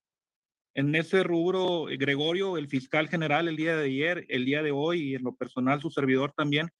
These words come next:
hemos sido enfáticos en señalar que entre los,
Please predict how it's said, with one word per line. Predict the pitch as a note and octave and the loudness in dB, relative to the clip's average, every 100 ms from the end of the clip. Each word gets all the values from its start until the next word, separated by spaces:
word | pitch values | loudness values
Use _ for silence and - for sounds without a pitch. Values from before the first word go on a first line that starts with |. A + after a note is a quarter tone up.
| _ _ - - | _ _ -20 -4
hemos | C#3+ E3 D3+ | 0 0 0
sido | E3 D#3+ F3 F3 - | 0 2 2 2 0
enfáticos | C3+ B2+ D3 - - - B3+ B3+ _ _ _ - | -2 0 0 -2 -8 -4 -4 -4 _ _ _ -4
en | D#3 F3 | 0 2
señalar | G3 F3 D3+ D#3 E3 | 2 2 2 2 0
que | E3+ | -4
entre | D3 | 0
los, | C#3 C3+ C3+ | 0 0 -4